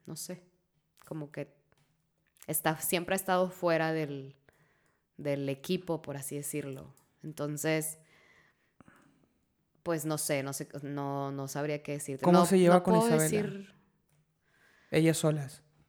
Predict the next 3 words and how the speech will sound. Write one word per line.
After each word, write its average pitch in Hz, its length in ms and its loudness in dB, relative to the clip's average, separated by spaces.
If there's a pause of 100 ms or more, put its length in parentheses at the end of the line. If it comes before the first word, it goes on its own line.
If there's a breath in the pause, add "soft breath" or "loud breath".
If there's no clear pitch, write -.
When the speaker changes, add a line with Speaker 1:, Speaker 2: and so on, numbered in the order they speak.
(2500 loud breath)
Speaker 1:
Antes 175 280 2
de 254 120 0
casarse, 214 840 -2